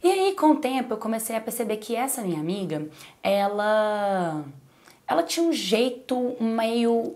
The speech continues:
impositor de ser, se é essa palavra que usa, tipo, impor as coisas, né? <clears throat> Por exemplo,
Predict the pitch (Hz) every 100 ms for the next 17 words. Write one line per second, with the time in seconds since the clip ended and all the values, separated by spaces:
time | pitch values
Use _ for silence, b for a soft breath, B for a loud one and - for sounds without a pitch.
0 | - 262 269 - - _ - 247 247 214
1 | 185 247 - - 208 180 170 175 180 170
2 | 156 156 156 - 180 185 180 190 180 170
3 | 185 - 190 156 151 156 - 220 220 B
4 | B B 403 - 240 196 190 - 185 151
5 | 139 151 180 208 208 - 233 208 180 220
6 | 226 196 175 160 160